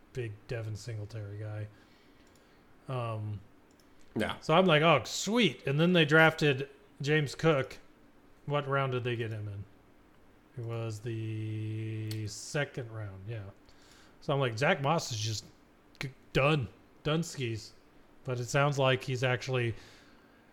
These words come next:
Speaker 1: that might have lit a fire under him. So we'll see.
Speaker 2: Very true.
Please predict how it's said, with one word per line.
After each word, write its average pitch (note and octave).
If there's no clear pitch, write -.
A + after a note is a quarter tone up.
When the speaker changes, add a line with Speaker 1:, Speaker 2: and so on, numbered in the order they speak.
Speaker 1:
that F#3
might G3
have E3+
lit F3+
a E3+
fire F#3
under C#3
him. C3+
So -
we'll C#3
see. B2+
Speaker 2:
Very D3
true. E3+